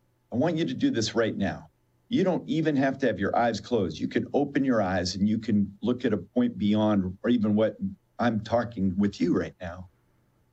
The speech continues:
And you can say, "Jesus, I believe that Jesus died for me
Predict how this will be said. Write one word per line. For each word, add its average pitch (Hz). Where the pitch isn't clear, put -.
And 107
you 120
can 113
say, 113
"Jesus, 113
I 123
believe 139
that 120
Jesus 127
died 120
for 104
me 95